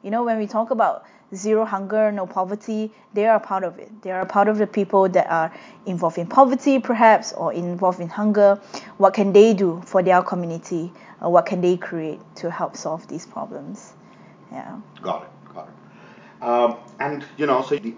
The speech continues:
Speaker 2: idea came about in the classroom, what you learned from your own kids, about your own
Speaker 1: Mm.
Speaker 2: kids.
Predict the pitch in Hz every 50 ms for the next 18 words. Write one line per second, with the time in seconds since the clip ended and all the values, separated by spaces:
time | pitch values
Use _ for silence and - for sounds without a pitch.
0 | - - 120 117 117 127 113 - - 123 120 110 107 - 104 98 98 95 98 104
1 | 101 101 95 - 107 98 90 92 92 - - - 104 92 92 98 92 87 - 92
2 | 92 92 95 92 90 92 90 - 104 92 92 87 85 82 80 - - - - -
3 | - - - - - - 104 101 98 95 - - - 120 110 - - 98 90 92
4 | 92 98 92 - 120 104 98 95 95 92 90 95 98 117 120 131 135 135 - -